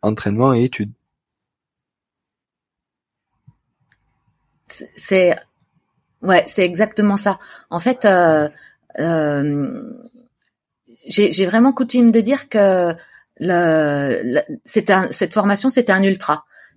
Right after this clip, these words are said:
Speaker 2: Et que,
Speaker 1: Mm.
Speaker 2: bah, comme tout ultra, t'as des moments où t'es, euh, extrêmement, euh,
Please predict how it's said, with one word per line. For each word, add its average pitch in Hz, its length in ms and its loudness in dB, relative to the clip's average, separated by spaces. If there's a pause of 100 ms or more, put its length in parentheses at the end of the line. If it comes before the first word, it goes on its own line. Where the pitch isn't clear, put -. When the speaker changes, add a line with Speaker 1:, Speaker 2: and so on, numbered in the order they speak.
Speaker 2:
Et 175 240 2
que, 180 240 2
Speaker 1:
Mm. 165 40 0
Speaker 2:
bah, 170 280 2
comme 180 280 -4
tout 254 200 -2
ultra, 214 460 0
t'as 208 140 0
des 170 140 0
moments 180 400 -2
où 170 80 -4
t'es, 160 300 0
euh, 135 120 0 (340)
extrêmement, 175 1000 0
euh, 127 800 0